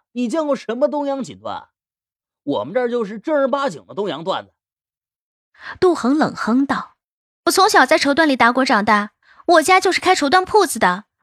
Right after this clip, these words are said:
Speaker 2: 我怎会分不清？你们怎么能欺骗别人？”贵妇人听杜恒这么一说，更不买了，摇头道：“我再到别处看看。”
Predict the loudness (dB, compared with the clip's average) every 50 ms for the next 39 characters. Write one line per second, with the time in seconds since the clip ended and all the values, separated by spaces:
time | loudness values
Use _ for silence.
0 | _ 0 2 2 4 2 2 2 0 0 0 -2 -2 -2 0 2 2 2 2 0
1 | -4 _ _ _ _ _ _ _ _ _ _ 0 2 2 2 2 2 2 2 2
2 | 2 0 0 0 2 2 2 2 4 2 2 2 2 2 0 0 -4 -8 _ _
3 | _ _ _ _ _ _ _ _ _ _ _ _ _ _ _ _ _ _ _ _
4 | _ _ _ _ 0 2 2 2 2 0 0 0 2 2 4 2 2 2 0 -2
5 | -2 0 0 2 2 2 0 0 0 -2 -2 -2 0 0 0 0 0 0 0 0
6 | 0 0 2 2 2 2 0 -2 -8 _ -2 0 2 2 2 2 2 2 2 2
7 | 0 -2 -4 -8 -12 -14 -14 _ _ _ 0 2 4 4 2 2 -2 -4 -4 -2
8 | -2 -2 -4 -4 -10 _ _ _ _ _ _ _ _ _ _ _ _ _ _ _
9 | _ _ _ _ _ 0 0 0 0 0 -2 -2 -2 -2 -2 -4 -4 -2 -2 -2
10 | 0 0 0 0 -2 -4 -6 -10 -10 _